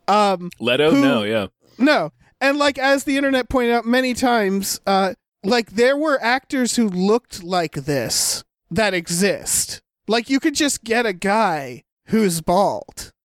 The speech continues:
Speaker 1: Uh, and so, like, there's something about it that feels like a parody, you know what I mean?
Speaker 2: Mm-hmm.
Speaker 1: That feels like something that we'd see in, like, thirty Rock, where you take this, like, hot young actor that no one really likes. That's the thing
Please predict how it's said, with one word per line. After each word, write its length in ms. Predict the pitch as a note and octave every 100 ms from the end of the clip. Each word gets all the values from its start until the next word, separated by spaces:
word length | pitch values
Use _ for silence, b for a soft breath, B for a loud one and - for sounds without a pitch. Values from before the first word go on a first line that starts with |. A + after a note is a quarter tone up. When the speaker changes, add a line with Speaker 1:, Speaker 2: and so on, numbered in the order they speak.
| _
Speaker 1:
Uh, 400 | F#3 F3 E3 D3+ - b b _
and 220 | A#3+ B3+
so, 200 | - C#4
like, 360 | B3+ B3+ A#3 -
there's 240 | G3 C4+ C4
something 500 | - C4+ E4+ F4 D4
about 400 | A3 F#3+ G#3+ G#3+
it 160 | G3
that 200 | F3 -
feels 500 | - G3 G#3+ A#3 G#3+
like 160 | F#3+ E3+
a 60 |
parody, 760 | E3+ - G3+ F#3+ A3+ C4 C#4+ D#4 _
you 160 | A3 B3
know 100 | C4+
what 100 | C#4
I 80 | C#4
mean? 300 | C#4+ C#4+ C#4 B
Speaker 2:
Mm-hmm. 160 | D3+ B2+
Speaker 1:
That 120 | B3
feels 460 | A#3 C#4 C#4 D4 C4+
like 180 | C4+ B3+
something 380 | - A#3+ B3+ A#3
that 120 | G#3
we'd 200 | G#3 F#3+
see 360 | - - G3+
in, 160 | G#3 F3+
like, 220 | E3 D#3
thirty 400 | - F#3+ F3+ G#3
Rock, 460 | A3 A#3 A#3+ - - _ _ _ _
where 120 | G3
you 140 | A3+
take 320 | A#3 - A#3 -
this, 240 | B3+ -
like, 380 | G#3+ F#3 E3+ - _ _ _ _
hot 320 | - A3 A3 G#3
young 260 | G#3+ G3
actor 640 | F3 E3+ G#3 - B3 B3 C#4 b b
that 180 | B3 B3
no 140 | A#3
one 280 | C#4+ E4+ A#3
really 340 | G3+ A#3 B3 G#3
likes. 640 | C#3+ C#3 D3+ C4+ - -
That's 260 | A#3 D4 -
the 140 | D#4
thing 540 | - D4 C4 D3 G#2